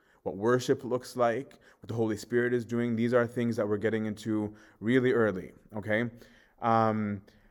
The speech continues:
and so Acts tells us that Paul had went there after having very little success in Athens.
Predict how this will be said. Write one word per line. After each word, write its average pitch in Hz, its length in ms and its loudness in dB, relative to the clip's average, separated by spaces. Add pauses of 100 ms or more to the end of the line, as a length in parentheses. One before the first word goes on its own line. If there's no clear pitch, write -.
(260)
and 127 160 4
so 139 200 4
Acts 156 340 0
tells 156 300 2
us 147 80 0
that 135 180 4
Paul 135 240 4
had 123 160 -2
went 127 320 0
there 131 240 4
after 117 300 -2
having 113 320 -2
very 113 240 2
little 110 180 -2
success 101 460 -8
in 98 80 -8
Athens. 147 680 -8